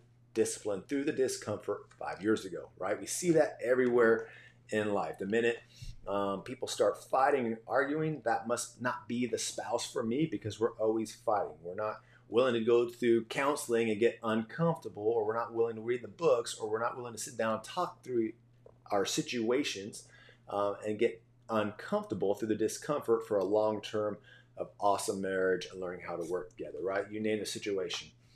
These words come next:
And so in this devotional, as I was reading, so that's what's going through my head, right?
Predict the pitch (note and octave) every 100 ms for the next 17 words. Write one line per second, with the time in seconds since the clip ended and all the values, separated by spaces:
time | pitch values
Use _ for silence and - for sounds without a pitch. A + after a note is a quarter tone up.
0 | _ - - - G#2+ G2 - A#2+ A2+ -
1 | C#3+ F#3 E3 - B2+ B2 - - A2+ G#2+
2 | A2 - G#2+ G2+ G2 G2 F2+ A2+ - G#2+
3 | A2 _ _ _ _ _ - A2 G#2 -
4 | G#2+ A2 C#3+ A#2 A#2+ A#2+ A2+ G#2 G#2 F#2
5 | E2 E2 F2